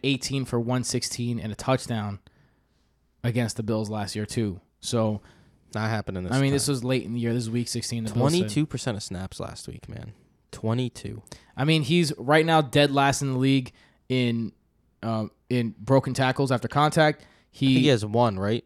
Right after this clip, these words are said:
Speaker 2: All season, like,
Speaker 1: one,
Speaker 2: one broken tackle.
Speaker 1: one. According to P F F,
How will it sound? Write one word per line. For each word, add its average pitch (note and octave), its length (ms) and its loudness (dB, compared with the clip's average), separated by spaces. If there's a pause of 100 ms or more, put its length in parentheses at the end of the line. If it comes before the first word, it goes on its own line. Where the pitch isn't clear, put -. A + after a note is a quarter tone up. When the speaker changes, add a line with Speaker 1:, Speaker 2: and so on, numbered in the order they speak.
(120)
Speaker 2:
All G2+ 180 -2
season, G2+ 320 -4
like, C3 80 6
Speaker 1:
one, D3+ 160 8
Speaker 2:
one G2 100 0
broken G2 300 -4
tackle. F#2+ 300 -4
Speaker 1:
one. C#3+ 240 2
According E3 360 2
to D3 60 -8
P D#3+ 200 2
F D3 160 0
F, D3+ 260 2